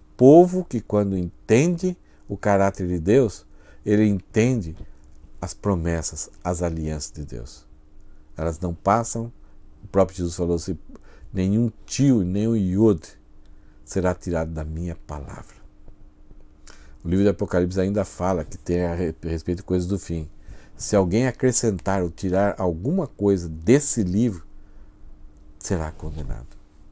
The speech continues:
será punido. Capítulo dois, versículo dois,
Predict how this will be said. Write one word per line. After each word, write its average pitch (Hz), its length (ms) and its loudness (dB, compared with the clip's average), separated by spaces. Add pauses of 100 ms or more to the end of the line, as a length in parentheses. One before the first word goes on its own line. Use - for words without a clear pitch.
(160)
será 80 280 -2
punido. 71 500 -10 (500)
Capítulo 135 380 0
dois, 120 260 6
versículo 104 440 0
dois, 90 460 0